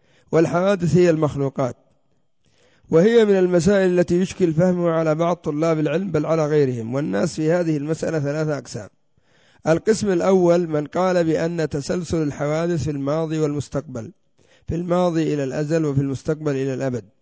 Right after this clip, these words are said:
القسم الثاني من قال التسلسل ممنوع في الماضي وثابت في الأبد أو في المستقبل. القسم الثالث من قال بمنع التسلسل في الماضي والمستقبل".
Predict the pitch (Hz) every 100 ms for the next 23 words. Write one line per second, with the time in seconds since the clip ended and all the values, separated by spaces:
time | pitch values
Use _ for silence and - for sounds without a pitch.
0 | _ _ _ _ _ _ _ - 151 190
1 | 185 175 - 180 196 185 165 156 170 175
2 | - 156 175 175 - 151 147 156 170 139
3 | 143 143 151 170 165 160 139 151 160 160
4 | 147 - 143 143 139 _ _ _ _ -
5 | 160 156 156 147 - 151 139 123 - 156
6 | 165 156 147 156 170 165 160 143 151 156
7 | 156 139 147 147 - 139 156 151 165 143
8 | 139 127 147 151 147 139 127 127 120 95